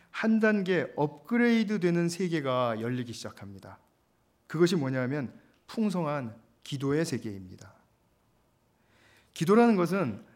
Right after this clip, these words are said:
하나님과 내가 연결되어서 구축되고 아름답게 성장하는 세계를 말하는 것이죠. 여기서 하나님이 말씀하시는 것을 내가 듣고,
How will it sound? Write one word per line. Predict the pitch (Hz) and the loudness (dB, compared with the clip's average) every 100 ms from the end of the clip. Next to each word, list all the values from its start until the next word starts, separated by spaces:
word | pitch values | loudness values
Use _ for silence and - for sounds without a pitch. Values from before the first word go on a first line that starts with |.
| - | -14
하나님과 | - 240 262 247 226 220 | -2 4 6 6 4 4
내가 | 170 196 165 | 4 4 4
연결되어서 | 151 196 220 233 170 165 143 131 131 220 254 - _ _ | 4 4 4 4 4 2 2 0 -2 -4 -8 -16 _ _
구축되고 | 160 - 220 - 196 143 143 226 254 - _ _ _ | -8 -6 -8 0 2 2 0 -2 -6 -18 _ _ _
아름답게 | 117 143 190 226 226 214 214 202 196 | 2 4 6 4 4 2 2 0 0
성장하는 | 190 233 233 214 196 180 156 | 0 0 0 2 0 -2 -2
세계를 | 165 143 135 120 | -4 -4 -4 -4
말하는 | 101 110 107 | -6 -10 -14
것이죠. | 90 - 139 113 - _ _ _ _ _ _ _ _ _ _ _ _ _ - _ _ _ _ _ - - - - | -16 -14 -14 -14 -18 _ _ _ _ _ _ _ _ _ _ _ _ _ -20 _ _ _ _ _ -20 -20 -20 0
여기서 | 180 214 214 | 2 4 4
하나님이 | - 254 262 247 226 | 4 4 6 6 6
말씀하시는 | 160 160 208 196 190 175 156 | 6 4 4 2 2 0 -2
것을 | 143 147 156 123 | -4 -4 -4 -4
내가 | 123 135 127 | -4 -4 -6
듣고, | 147 - 143 233 285 - | -8 -6 -4 -4 -6 -16